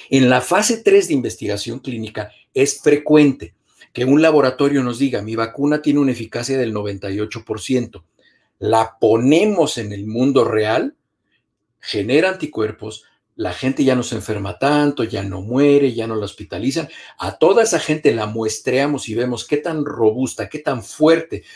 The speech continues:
fue su respuesta inmunológica y vemos que entonces la eficacia no es la que nos dijo el laboratorio, es un poquito menos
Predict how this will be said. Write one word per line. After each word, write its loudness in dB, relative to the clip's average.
fue 2
su 4
respuesta -4
inmunológica -6
y -6
vemos 2
que -6
entonces -6
la 0
eficacia -2
no 4
es 4
la 2
que -2
nos -2
dijo -4
el -2
laboratorio, 0
es -8
un -8
poquito -6
menos -8